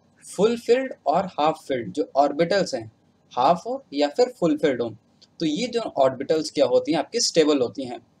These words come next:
अब हमको पता है एसपीडीएफ़, एस में होते हैं दो electrons, P में maximum हो सकते हैं छः, डी में टेन और F में फ़ोर्टीन।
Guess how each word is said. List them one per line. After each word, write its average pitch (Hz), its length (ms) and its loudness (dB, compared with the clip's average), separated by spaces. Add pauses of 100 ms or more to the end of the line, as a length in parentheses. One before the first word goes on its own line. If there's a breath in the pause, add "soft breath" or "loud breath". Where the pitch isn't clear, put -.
(340)
अब 160 240 -2 (440)
हमको 143 280 -2
पता 190 260 -2
है 220 120 -8 (260)
एसपीडीएफ़, 151 1800 -6 (1300)
एस 156 240 0
में 180 120 -2
होते 170 260 0
हैं 180 240 -2
दो 135 180 0
electrons, 170 540 -2 (500)
P 202 100 -2
में 226 100 -6
maximum 156 420 -2
हो 147 140 -2
सकते 143 240 -8
हैं 127 120 -6
छः, 147 300 -2 (500)
डी 135 280 -2
में 165 180 -2
टेन 190 320 -2 (300)
और 156 240 -2
F 165 240 0
में 160 240 -4 (160)
फ़ोर्टीन। 120 400 0